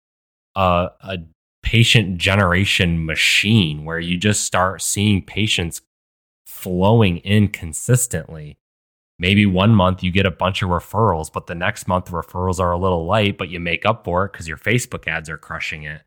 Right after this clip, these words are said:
Or maybe in the third month you sponsor a five K and you're doing screening events at the five K, and now you have a bunch of new patients that come in from that.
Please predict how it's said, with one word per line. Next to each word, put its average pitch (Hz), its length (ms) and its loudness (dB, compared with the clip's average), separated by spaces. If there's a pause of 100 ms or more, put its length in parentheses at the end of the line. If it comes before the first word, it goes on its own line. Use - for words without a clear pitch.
(320)
Or 92 120 -4
maybe 101 340 2
in 98 120 0
the 85 80 -4
third 101 400 0
month 85 300 -4
you 90 140 -4
sponsor 92 540 -4
a 78 40 -6
five 101 440 -2
K 82 240 -12
and 87 120 -8
you're 82 160 -8
doing 90 280 -8
screening 101 580 -2
events 85 340 -8
at 87 120 -16
the 82 60 -16
five 104 420 -2
K, 82 380 -12 (300)
and 92 120 -8
now 95 120 4
you 101 180 0
have 90 220 -2
a 92 60 -4
bunch 95 300 -2
of 95 80 -4
new 90 120 -4
patients 92 720 -8
that 92 200 -8
come 95 180 -6
in 87 140 -4
from 80 260 -14
that. 90 320 -2